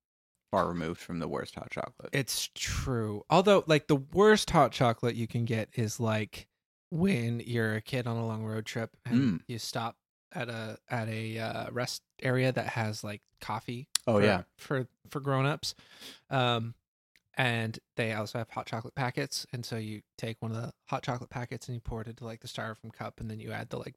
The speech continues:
Speaker 2: blistering hot water.
Speaker 1: Yeah.
Speaker 2: But the,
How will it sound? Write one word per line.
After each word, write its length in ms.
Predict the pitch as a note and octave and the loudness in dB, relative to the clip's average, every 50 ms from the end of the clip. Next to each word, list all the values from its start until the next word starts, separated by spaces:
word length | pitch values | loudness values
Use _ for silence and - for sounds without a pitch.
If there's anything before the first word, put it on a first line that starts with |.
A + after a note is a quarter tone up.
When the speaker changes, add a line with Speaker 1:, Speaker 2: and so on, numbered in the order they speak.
| _ - | _ -8
Speaker 2:
blistering 420 | C#3+ G#2+ G#2 - - A#2 A2+ A2 | -8 -6 -6 -6 -4 -4 -2 -2
hot 160 | A2 A2 C3 B2 | -2 -2 -2 0
water. 340 | A#2+ A2 G#2+ - A#2 A#2 - - _ _ _ _ _ _ _ _ _ _ - | 0 0 -2 -2 -4 -6 -6 -10 _ _ _ _ _ _ _ _ _ _ -16
Speaker 1:
Yeah. 60 | - - - - - - - | -14 -14 -14 -12 -12 -10 -8
Speaker 2:
But 260 | - C#3 C#3+ B2+ - _ _ - - - - - - - | -4 -2 -2 -2 -2 _ _ -18 -16 -16 -16 -18 -14 -12
the, 420 | D3 B2 C3+ B2 A2+ A2 A2 G#2+ | -6 -4 -2 -2 -2 -4 -6 -8